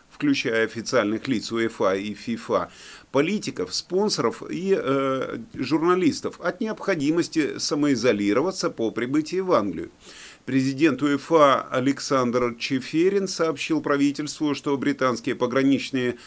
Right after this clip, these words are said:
ограничения слишком строгие по сравнению с ограничениями в Европе, и другие города могут принять матчи, которые должны быть сыграны на Уэмбли. уефа угрожает перенести полуфинал, а финал будет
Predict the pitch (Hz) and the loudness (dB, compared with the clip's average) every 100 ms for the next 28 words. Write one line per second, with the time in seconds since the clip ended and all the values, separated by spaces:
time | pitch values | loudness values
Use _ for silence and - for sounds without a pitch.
0 | - - 127 139 139 135 - 185 180 131 | -10 -4 0 4 6 6 2 0 0 0
1 | - 156 143 143 131 - - 156 170 120 | -2 -4 -2 -2 -2 -6 -6 0 2 2
2 | 98 92 - 113 107 110 120 120 110 117 | 2 0 -2 -6 -4 -2 -2 -2 -2 -4
3 | 110 127 131 - 117 117 131 127 139 151 | -2 2 2 0 -4 -2 -2 0 0 2
4 | 160 104 90 - - - - 135 131 135 | 2 0 -6 -14 -20 -20 -4 2 4 4
5 | - 113 135 135 214 190 190 165 196 202 | 0 0 0 0 -2 2 2 2 2 0
6 | 165 151 160 185 175 - 151 139 143 147 | 0 0 2 4 0 0 2 4 4 0
7 | 139 131 139 131 131 156 - 123 110 104 | -4 0 2 2 2 -4 -2 -2 0 2
8 | 113 110 120 117 127 - 117 101 107 117 | 2 0 0 -2 -4 -4 -4 -2 -2 0
9 | 113 113 107 117 123 90 78 - - - | -2 -2 -2 -2 0 -2 -6 -14 -20 -20
10 | - - 143 139 - 175 196 165 139 139 | -18 -2 4 4 4 6 6 6 4 2
11 | 113 127 - 117 117 120 - 127 123 123 | 2 0 0 -2 0 -2 -4 -4 -4 -4
12 | 120 143 175 196 - - - 175 180 202 | -2 2 4 2 0 -10 -2 -2 0 0
13 | 185 170 165 170 160 | 2 2 0 -2 -2